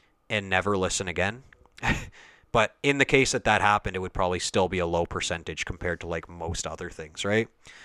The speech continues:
Uh, so hopefully it's, you know, simple enough to, to issue an addendum on something. Uh, I had something that I wanted to talk about, and I'm having a hard time remembering it, but I do have another thing that's easy for me to remember, and maybe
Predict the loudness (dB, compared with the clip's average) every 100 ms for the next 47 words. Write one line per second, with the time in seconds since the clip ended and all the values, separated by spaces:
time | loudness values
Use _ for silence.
0 | -20 -20 _ -4 -4 -4 -2 2 2 0
1 | -4 -4 -2 -4 -4 -8 -18 -16 -14 -14
2 | -12 -12 -12 -14 -10 -10 -10 _ -8 -8
3 | -10 -12 -8 -8 -8 -14 -12 -12 -12 -14
4 | -14 -12 -12 -12 -14 -16 _ _ _ _
5 | _ _ _ _ -20 -20 _ _ _ _
6 | _ -6 -4 -4 -4 0 2 2 0 -4
7 | -4 -6 -4 -4 -8 -12 -14 -10 -8 -8
8 | -14 -14 -16 -16 -16 -16 -14 -16 -14 -16
9 | -18 -20 -20 _ _ _ _ -12 -10 -8
10 | -10 -12 -8 -8 -8 -8 -6 -6 -4 -4
11 | -6 -12 -16 -20 -20 -14 -14 -16 _ -12
12 | -10 -12 -16 -18 -18 -18 -18 -18 -14 -14
13 | -14 -16 -14 -16 -18